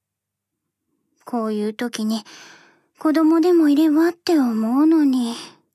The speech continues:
あなた、そういうことも最近してくれないし。結婚前はあんなにたくさん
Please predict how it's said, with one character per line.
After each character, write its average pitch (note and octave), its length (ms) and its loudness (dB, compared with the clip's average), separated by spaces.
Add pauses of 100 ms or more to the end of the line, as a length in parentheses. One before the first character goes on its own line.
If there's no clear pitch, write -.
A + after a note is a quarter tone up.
(720)
あ G3+ 160 -10
な G#3+ 200 -10
た、 - 240 -10 (840)
そ D4+ 280 -2
う D4+ 60 2
い D4+ 100 0
う D4 60 -2
こ D#4+ 140 -6
と F#4 160 -2
も D4+ 160 2 (420)
最 G#3+ 320 -8
近 A3+ 300 -10
し - 80 -8
て A3+ 160 -10
く B3+ 140 -8
れ C4 120 -4
な D4 220 0
い F4 60 0
し。 C#4 340 -4 (1200)
結 G#3+ 300 -8
婚 C#4 280 0
前 F#4 200 0
は D#4 340 0 (520)
あ B3 220 -2
ん A3 280 -6
な A#3 160 -6
に B3 300 -4 (720)
た D4 240 -2 (400)
く - 80 -14
さ - 180 -6
ん G4 140 -2